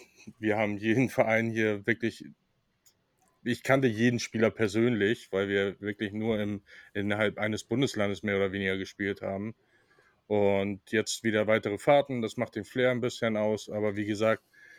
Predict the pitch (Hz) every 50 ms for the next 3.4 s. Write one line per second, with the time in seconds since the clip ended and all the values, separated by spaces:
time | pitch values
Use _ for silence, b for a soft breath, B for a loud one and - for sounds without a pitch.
0 | b b b - 113 104 113 - - - - 131 127 135 135 147 131 127 123 110
1 | - - 127 120 120 120 110 - - 120 113 107 117 113 107 113 107 107 107 104
2 | 117 120 - - 123 120 113 120 120 - - - 110 - - 113 110 104 104 104
3 | 104 101 104 101 101 98 95